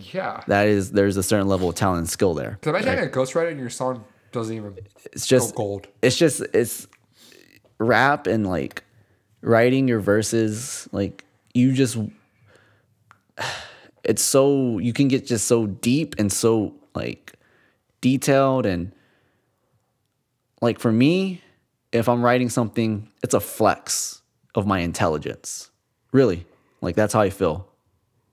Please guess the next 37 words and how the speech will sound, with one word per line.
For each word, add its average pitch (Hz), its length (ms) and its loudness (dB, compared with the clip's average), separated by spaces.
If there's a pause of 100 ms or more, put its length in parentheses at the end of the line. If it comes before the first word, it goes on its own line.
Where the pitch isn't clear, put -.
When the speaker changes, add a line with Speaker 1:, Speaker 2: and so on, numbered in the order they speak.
(140)
Speaker 2:
I'm, 90 240 0
I'm 90 140 0
flexing 110 400 0
my 92 120 -2
intelligence 82 500 -4
on - 80 -8
people. - 380 -10 (420)
Speaker 1:
What 135 120 0
if 214 60 -8
it's, - 140 -10
what 170 280 -2
if 202 60 -4
it's - 100 -8
the 139 100 -2
wordplay 120 420 -6
part 98 160 -4
of 87 100 -14
it, 95 40 -12
right? 110 320 -6 (220)
What 127 160 -2
if 147 60 -10
it's, 147 140 -12
like, 131 200 -4
the 123 80 -4
way 120 180 -2
you 120 160 -6
say 110 260 -6
something 113 520 -12 (120)
or 113 120 -4
the 107 100 -6
way 113 180 -4
you 107 380 -6 (360)
maneuver 120 560 -2
around 110 320 -2
a 104 40 -10
certain 107 680 -8
sentence - 760 -8